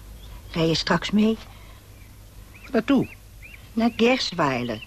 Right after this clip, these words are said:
Speaker 1: Naar ons.
Speaker 2: Hé, hey, Gersweiler. Kent u Gersweiler?
Speaker 1: Ja. Nou, wil je niet meegaan naar ons?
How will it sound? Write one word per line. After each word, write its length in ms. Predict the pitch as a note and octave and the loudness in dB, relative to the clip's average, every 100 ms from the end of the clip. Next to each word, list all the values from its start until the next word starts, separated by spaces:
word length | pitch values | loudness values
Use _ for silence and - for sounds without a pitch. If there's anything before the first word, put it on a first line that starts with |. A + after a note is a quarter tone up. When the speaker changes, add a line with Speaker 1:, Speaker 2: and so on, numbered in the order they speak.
| - | -12
Speaker 1:
Naar 180 | A3+ B3 - | -2 -2 2
ons. 680 | B3 C#4 F3 C#3+ - - - - - | 2 4 2 -2 -6 -10 -12 -14 -10
Speaker 2:
Hé, 100 | - | -4
hey, 360 | D#2+ E2 D2+ - | -2 -2 -4 -8
Gersweiler. 880 | - - - - C3 A#2+ F#2 D#2 - - - - - - - - - - | -8 -6 -4 -4 -4 -4 -4 -10 -14 -16 -18 -20 -20 -20 -20 -20 -20 -10
Kent 240 | - E3 A2+ | -2 -2 0
u 60 | G2 | 0
Gersweiler? 680 | F2+ - E2 - E3+ A#3 - - - - - - - - - - - - - - - - - - | 0 0 -4 -2 -4 -4 -12 -18 -20 -20 -18 -18 -18 -18 -20 -18 -18 -18 -18 -18 -18 -18 -16 -12
Speaker 1:
Ja. 240 | - D#3 - - - - - - - - - - - - - - - | -4 -2 -2 -6 -14 -16 -16 -16 -18 -18 -18 -20 -20 -20 -20 -18 -6
Nou, 160 | D#3+ - - - - - - - - - - - | -6 -6 -12 -16 -18 -16 -14 -12 -12 -14 -18 -10
wil 240 | - G#3+ A3+ | 2 4 6
je 140 | G#3 | 4
niet 180 | F#3+ E3+ | 2 -2
meegaan 500 | F3 F3 - E3+ E3 | -4 -4 -6 -8 -10
naar 140 | - D#3+ | -8 -6
ons? 380 | F#3 F#3 - | -6 -6 -8